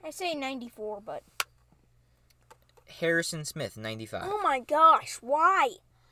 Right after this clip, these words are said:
Speaker 3: Why?
Speaker 2: I think he should be higher, par-, personally.
Speaker 1: Yeah, ninety-seven.
Speaker 2: Rob Gronkowski, I'm gonna have to jump in here and say that he is overrated.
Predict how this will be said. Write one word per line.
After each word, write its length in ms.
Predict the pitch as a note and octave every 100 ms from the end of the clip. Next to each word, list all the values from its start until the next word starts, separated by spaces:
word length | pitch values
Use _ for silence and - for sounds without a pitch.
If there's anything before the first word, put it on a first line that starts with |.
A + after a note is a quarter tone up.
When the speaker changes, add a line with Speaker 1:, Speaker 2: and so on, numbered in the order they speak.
| _ _ _ _ _ _
Speaker 3:
Why? 440 | A4 A#4 E4 C4 - - _ - - -
Speaker 2:
I 100 | D3
think 140 | D3+
he 60 | A2
should 120 | F#2+
be 80 | F#2+
higher, 300 | F#2 G2+ E2+
par-, 260 | - G2 -
personally. 420 | - - F3+ E3+
Speaker 1:
Yeah, 320 | A#3+ C#4+ A3 - _ _ -
ninety-seven. 760 | B3+ C#4+ B3+ A#3+ A3 F#3+ B2 - _ _ _ _ - _ _ _ _ _ -
Speaker 2:
Rob 280 | A#2+ C3+ D#3+
Gronkowski, 760 | D3+ D3 C#3+ C#3+ C#3 - A2 -
I'm 140 | F3
gonna 140 | F#3 D#3+
have 100 | B2+
to 80 |
jump 260 | A#2+ B2+ A2+
in 120 | A2+
here 200 | G#2+ G#2
and 140 | G2+ G2+
say 340 | A2+ G#2 G2+
that 180 | F#2+ -
he 240 | D3 D3
is 200 | - A#2+
overrated. 600 | - A#2+ A2+ G#2 F#2 -